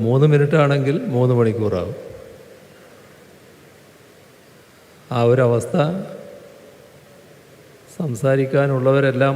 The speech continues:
ഓർക്കേണ്ടതുണ്ട് എന്നുകൊണ്ട് കൂടിയാണ് ഞാനിപ്പോൾ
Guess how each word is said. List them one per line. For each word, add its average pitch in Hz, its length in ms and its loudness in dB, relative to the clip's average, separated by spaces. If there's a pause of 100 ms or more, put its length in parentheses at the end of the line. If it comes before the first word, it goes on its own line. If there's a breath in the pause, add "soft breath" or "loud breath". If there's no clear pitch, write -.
(120)
ഓർക്കേണ്ടതുണ്ട് 131 640 -2 (120)
എന്നുകൊണ്ട് 127 340 -4 (480)
കൂടിയാണ് 123 480 -2 (1120)
ഞാനിപ്പോൾ 113 500 0